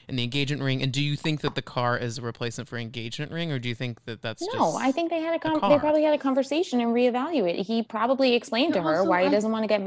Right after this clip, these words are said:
Speaker 2: married, and she's fine with it.
Speaker 1: Yeah.
Speaker 3: Yeah, I think that I've said this before, and I think that Dolores and Frank are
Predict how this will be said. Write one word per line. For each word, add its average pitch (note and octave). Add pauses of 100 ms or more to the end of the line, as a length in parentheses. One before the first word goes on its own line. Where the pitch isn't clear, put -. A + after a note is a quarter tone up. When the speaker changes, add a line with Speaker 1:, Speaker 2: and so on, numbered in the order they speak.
Speaker 2:
married, G#3
and A3+
she's C4
fine F4
with G#3
it. - (760)
Speaker 1:
Yeah. C3+ (300)
Speaker 3:
Yeah, A3
I A3+
think B3+
that A3
I've G#3
said G#3
this A3+ (140)
before, E3
and D#3+ (160)
I F3
think F#3
that F#3+ (380)
Dolores G3
and A3+
Frank F#3+
are F3+